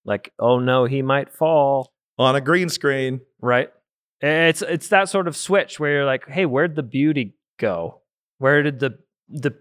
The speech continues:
Speaker 1: the piercing go?" It went for a cheap cinema-, cinematographic, <laughs> whatever.
Speaker 2: Set piece.
Speaker 1: <laughs>
Speaker 2: For
Speaker 1: Set
Speaker 2: a little thing
Speaker 1: piece.
Speaker 2: called a set piece.
Speaker 1: Yeah.
Speaker 2: Swapped in, let's swap in a set piece.
Speaker 1: Oh, I
Speaker 2: Great.
Speaker 1: do admit I like the soundtrack.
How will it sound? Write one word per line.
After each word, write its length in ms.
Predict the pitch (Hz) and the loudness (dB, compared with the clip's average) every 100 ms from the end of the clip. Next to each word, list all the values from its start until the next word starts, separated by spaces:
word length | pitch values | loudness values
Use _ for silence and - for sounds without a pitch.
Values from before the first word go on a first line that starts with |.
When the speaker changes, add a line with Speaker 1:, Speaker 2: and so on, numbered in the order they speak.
| - | -14
Speaker 1:
the 180 | 135 131 | -6 -6
piercing 600 | - 156 139 - 117 107 | -2 0 0 -2 -4 -4
go?" 300 | 113 101 95 | -2 -2 -2
It 140 | 104 | -2
went 260 | 113 131 - | 0 -2 -2
for 120 | - | -2
a 40 | 110 | -2
cheap 320 | - 143 - | 0 -2 -2
cinema-, 320 | - 131 117 107 - _ | -4 -2 0 -4 -10 _
cinematographic, 1200 | - 131 120 107 107 107 107 101 98 107 85 - - _ _ _ | -4 -2 -2 -4 -6 -4 -2 -2 -4 -6 -6 -10 -18 _ _ _
<laughs> 380 | _ - - 165 | _ -14 -12 -10
whatever. 240 | - 92 90 | -8 -8 0
Speaker 2:
Set 300 | - 143 - | 2 2 0
piece. 340 | 113 85 - | 0 -2 -8
Speaker 1:
<laughs> 180 | - - | -12 -6
Speaker 2:
For 80 | 123 | 2
Speaker 1:
Set 60 | |
Speaker 2:
a 20 | 131 | 4
little 160 | 156 | 4
thing 160 | 135 156 | 2 0
Speaker 1:
piece. 80 | 135 | 0
Speaker 2:
called 160 | 123 120 | -2 -2
a 40 | |
set 280 | - 123 110 | -2 -2 -2
piece. 400 | - 90 - - _ | -8 -10 -10 -14 _
Speaker 1:
Yeah. 260 | 202 117 - - _ _ | 0 0 -2 -14 _ _
Speaker 2:
Swapped 360 | - 143 151 160 | 0 2 4 2
in, 120 | 156 | 0
let's 140 | 156 | -2
swap 300 | - 185 170 | -2 0 0
in 80 | 156 | 0
a 80 | 135 | -2
set 320 | - 143 - | -2 -2 -4
piece. 400 | 104 95 - - _ _ _ _ _ _ _ - | -12 -12 -14 -16 _ _ _ _ _ _ _ 2
Speaker 1:
Oh, 140 | 127 | 4
I 60 | 127 | 6
Speaker 2:
Great. 180 | 127 | 4
Speaker 1:
do 140 | 127 156 | 2 2
admit 320 | 143 131 123 | 2 -2 -2
I 100 | 107 | -2
like 240 | 107 101 - | -2 -4 -6
the 80 | |
soundtrack. 520 | 98 104 87 85 85 | -6 -6 -6 -8 -8